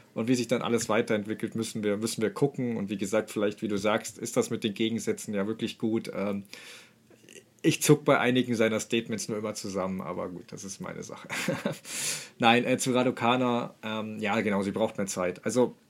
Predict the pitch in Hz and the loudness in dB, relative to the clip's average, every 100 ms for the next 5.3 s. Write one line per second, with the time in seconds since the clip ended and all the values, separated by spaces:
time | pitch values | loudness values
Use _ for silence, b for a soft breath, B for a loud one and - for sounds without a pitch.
0 | _ _ _ _ - - - 117 110 - | _ _ _ _ -20 -8 0 2 2 2
1 | 113 107 107 104 - 101 - - 98 101 | 0 2 2 0 -2 -8 -4 0 4 4
2 | 104 - 95 98 104 95 - 98 104 95 | 2 -2 -4 -2 -2 -2 -4 -4 -6 -6
3 | - - - 104 101 101 95 95 95 98 | -6 -6 -4 -4 -2 -2 -2 -2 0 -2
4 | - 98 95 101 98 95 92 113 113 117 | 0 0 0 -2 -4 -4 -2 2 0 2
5 | 113 101 | -2 -2